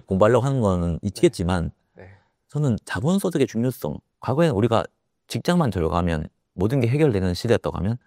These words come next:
Speaker 1: 앞으로는 아닐 수 있다라는 생각을 저는 한다라고 하는 거죠.
Speaker 2: 음.
Speaker 1: 그럼 결국은 투자를 잘 해야 되는데, 재테크를 잘 해야 되는데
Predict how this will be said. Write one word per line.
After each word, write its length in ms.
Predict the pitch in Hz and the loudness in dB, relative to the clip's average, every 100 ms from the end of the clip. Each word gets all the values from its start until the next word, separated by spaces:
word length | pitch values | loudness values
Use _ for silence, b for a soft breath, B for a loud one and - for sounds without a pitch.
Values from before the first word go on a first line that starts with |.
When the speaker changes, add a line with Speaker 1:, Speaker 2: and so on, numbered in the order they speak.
| _ | _
Speaker 1:
앞으로는 380 | - 160 - 160 | -8 -6 0 0
아닐 240 | - 90 160 | 2 2 2
수 120 | - | 0
있다라는 320 | - 82 80 | -4 -2 0
생각을 280 | - 90 85 | 0 0 0
저는 200 | 85 82 | 0 -2
한다라고 400 | 104 131 123 80 | 0 0 0 0
하는 100 | 80 | -2
거죠. 180 | 80 117 | -2 -4
Speaker 2:
음. 200 | 101 95 _ _ _ _ | -6 -12 _ _ _ _
Speaker 1:
그럼 160 | 160 131 | -4 0
결국은 320 | 110 131 147 _ _ _ | 0 0 -2 _ _ _
투자를 360 | - - 196 107 | -4 2 2 2
잘 360 | 87 87 82 - | 2 4 2 0
해야 100 | 170 | -2
되는데, 400 | 95 82 82 90 | 0 0 0 0
재테크를 420 | - 101 175 135 | 0 -2 -2 -2
잘 200 | 110 76 | 0 0
해야 120 | 107 104 | 0 0
되는데 400 | 87 85 117 | -2 -2 -4